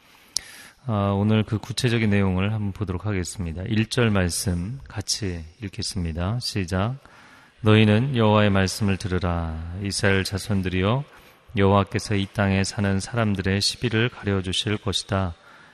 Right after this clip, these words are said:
이 땅에는 진리도 없고 인애도 없고 하나님을 아는 지식도 없다." "이 땅에 사는 사람들과 시비를 가린다." 이렇게 말씀하셨는데, 어, 그것은 그들의 죄의 문제에 대해서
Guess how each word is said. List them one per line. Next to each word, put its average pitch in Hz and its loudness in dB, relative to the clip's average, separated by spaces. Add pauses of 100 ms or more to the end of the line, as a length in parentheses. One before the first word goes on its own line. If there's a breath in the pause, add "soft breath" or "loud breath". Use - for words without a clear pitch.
(160 loud breath)
이 107 0
땅에는 107 2
진리도 104 0
없고 101 -2
인애도 98 0
없고 92 -4
하나님을 104 -2
아는 95 0
지식도 92 -4
없다." 82 -8 (1800 loud breath)
"이 120 2
땅에 143 8
사는 151 2
사람들과 131 2
시비를 127 0
가린다." 95 2
이렇게 90 -8
말씀하셨는데, 95 -4 (1000 loud breath)
어, 87 -6
그것은 110 2
그들의 107 2
죄의 110 2
문제에 98 0
대해서 92 -2